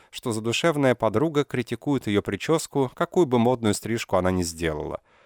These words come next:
Подруге не нравится любая одежда, которую вы надеваете – не нравится цвет ваших глаз, форма бровей, дизайн одежды, длина ног, красота рук. Кажется, такой подруге реально становится плохо, если она не может сделать вам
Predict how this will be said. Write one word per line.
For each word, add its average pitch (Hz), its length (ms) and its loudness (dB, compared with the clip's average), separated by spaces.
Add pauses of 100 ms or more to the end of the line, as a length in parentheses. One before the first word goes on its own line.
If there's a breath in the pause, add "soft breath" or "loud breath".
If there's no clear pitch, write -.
(180 soft breath)
Подруге 156 440 2
не 107 100 4
нравится 117 460 2
любая 95 400 4
одежда, 107 480 2
которую 104 380 2
вы 95 100 2
надеваете – 92 720 2 (300 soft breath)
не 127 100 4
нравится 143 420 2
цвет 98 280 0
ваших 87 340 0
глаз, 95 500 0
форма 107 400 0
бровей, 82 440 0
дизайн 82 440 0
одежды, 85 580 0
длина 95 380 0
ног, 120 400 0
красота 85 500 -2
рук. 101 320 -2 (240 soft breath)
Кажется, 92 420 0
такой 87 300 0
подруге 90 600 2
реально 113 300 2
становится 98 540 -2
плохо, 143 540 -2 (120)
если 90 340 0
она 87 240 2
не 85 100 -2
может 82 340 0
сделать 80 440 -2
вам 95 280 0